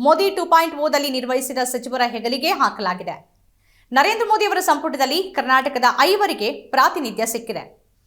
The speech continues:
ಕರ್ನಾಟಕವನ್ನ ಪ್ರತಿನಿಧಿಸೋ ರಾಜ್ಯಸಭಾ ಸದಸ್ಯೆ ನಿರ್ಮಲಾ ಸೀತಾರಾಮನ್, ಪ್ರಹ್ಲಾದ್ ಜೋಶಿ, ಮೈತ್ರಿ ಪಕ್ಷದ ಸಂಸದ ಕುಮಾರಸ್ವಾಮಿ ಅವರಿಗೆ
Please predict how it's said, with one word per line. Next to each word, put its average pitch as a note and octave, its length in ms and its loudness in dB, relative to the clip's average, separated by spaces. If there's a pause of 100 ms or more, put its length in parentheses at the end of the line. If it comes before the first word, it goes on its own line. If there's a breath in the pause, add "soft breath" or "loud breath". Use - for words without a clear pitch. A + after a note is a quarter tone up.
(280 soft breath)
ಕರ್ನಾಟಕವನ್ನ D#4 580 2
ಪ್ರತಿನಿಧಿಸೋ D4 1040 -2
ರಾಜ್ಯಸಭಾ B3 460 2
ಸದಸ್ಯೆ A3+ 380 -2
ನಿರ್ಮಲಾ A3 380 2
ಸೀತಾರಾಮನ್, A#3+ 920 0
ಪ್ರಹ್ಲಾದ್ A3+ 400 2
ಜೋಶಿ, C4 680 -4
ಮೈತ್ರಿ F4+ 300 2
ಪಕ್ಷದ D#4 320 -2
ಸಂಸದ B3+ 420 0 (140)
ಕುಮಾರಸ್ವಾಮಿ E4 560 4
ಅವರಿಗೆ G#3 360 -4